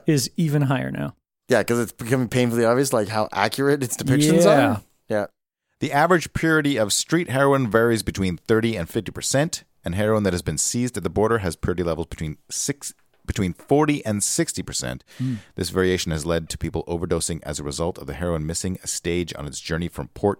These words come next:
Speaker 3: to end user. As each set of hands that the drug passes through adds further adulterants,
Speaker 1: Yeah.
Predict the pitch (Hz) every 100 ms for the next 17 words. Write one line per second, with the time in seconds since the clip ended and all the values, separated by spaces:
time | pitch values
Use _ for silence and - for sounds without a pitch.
0 | - - - 78 82 117 120 123 - -
1 | - _ _ - 78 - 101 - - 113
2 | - - 73 - 113 113 113 95 - -
3 | 90 87 85 82 92 - 85 - 78 78
4 | - - 113 117 - 80 - 90 113 131
5 | 131 160 - - - 139 127 127 127